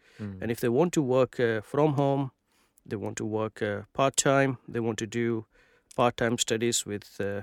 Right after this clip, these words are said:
Speaker 2: with certain days at work, uh, they want to bring the kids at work, <laughs> uh, they,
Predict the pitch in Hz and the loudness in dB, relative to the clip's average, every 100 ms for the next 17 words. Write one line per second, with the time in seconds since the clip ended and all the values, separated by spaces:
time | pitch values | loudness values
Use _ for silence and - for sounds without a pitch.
0 | - 110 - 127 120 110 110 113 104 - | -10 -12 -4 -2 0 0 0 -2 -4 -8
1 | _ - 113 120 120 160 - _ - _ | _ -14 -8 2 2 2 -2 _ -20 _
2 | _ 101 95 107 110 107 113 104 123 123 | _ -12 -8 -4 -2 -2 -6 -2 -2 0
3 | 120 - _ - 95 - 127 - 98 - | -4 -10 _ -14 -12 -2 -2 -2 -6 -12
4 | _ _ - 117 123 185 - 160 131 - | _ _ -8 2 2 2 2 2 2 0
5 | - - - 113 113 - 113 113 113 107 | -20 -18 -6 -2 -2 -4 -2 0 2 -2